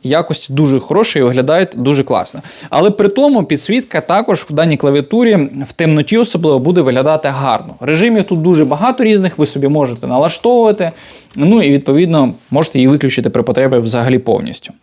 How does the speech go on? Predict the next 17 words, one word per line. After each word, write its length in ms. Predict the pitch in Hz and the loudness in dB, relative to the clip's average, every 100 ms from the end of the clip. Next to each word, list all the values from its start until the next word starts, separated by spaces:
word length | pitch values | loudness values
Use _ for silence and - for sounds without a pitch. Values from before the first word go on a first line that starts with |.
| _ _ - - - - - - - _ - - | _ _ -20 -20 -20 -20 -20 -20 -20 _ -20 -2
Ви 100 | 285 | 2
можете 260 | 285 202 185 | 2 2 0
переключати 580 | 185 190 185 196 185 175 | -2 0 0 0 0 2
різні 300 | 175 160 151 | 2 2 2
режими 380 | 165 208 240 | 2 2 2
собі 260 | 214 190 190 | 0 0 -2
підсвічування, 680 | 190 170 185 180 175 156 151 | -2 -2 -2 0 0 0 -2
які 180 | 147 151 | 0 -2
хочете. 580 | - 156 151 139 131 123 - - _ | 0 0 0 -4 -4 -4 -12 -20 _
Їх 160 | 147 - | -2 0
просто 340 | 165 - 143 | -2 -2 -4
можна 300 | 147 143 127 | 0 0 0
прокласти 520 | 120 139 151 143 - 139 | -2 -2 0 -2 -2 -6
комбінацією 720 | 139 135 143 139 131 143 135 | -2 0 0 0 0 0 0
фен 360 | 139 196 196 165 | 0 0 0 -2
і 40 | |
тільдою. 560 | - - 120 123 123 | -4 -2 0 0 -4